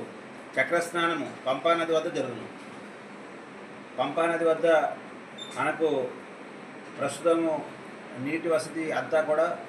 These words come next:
సక్రమంగానే, సరిపడగానే ఉన్నది. సాయంత్రం నాలుగు గంటల ముప్పై నిమిషములకు అనివేటి మండపం వద్ద నాకబలి, దండి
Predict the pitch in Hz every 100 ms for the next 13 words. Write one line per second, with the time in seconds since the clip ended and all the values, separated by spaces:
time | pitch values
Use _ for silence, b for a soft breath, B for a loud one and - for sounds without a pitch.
0 | - - - - 127 151 156 151 147 165
1 | 160 131 143 143 147 147 143 131 156 175
2 | - - - - - - 131 151 175 180
3 | 151 - - - - 131 170 175 165 170
4 | 151 156 160 - 170 165 160 135 120 -
5 | - - 135 175 185 175 165 160 160 160
6 | 151 156 - - - - - 120 156 156
7 | 165 185 - - - - - - - -
8 | - - 131 160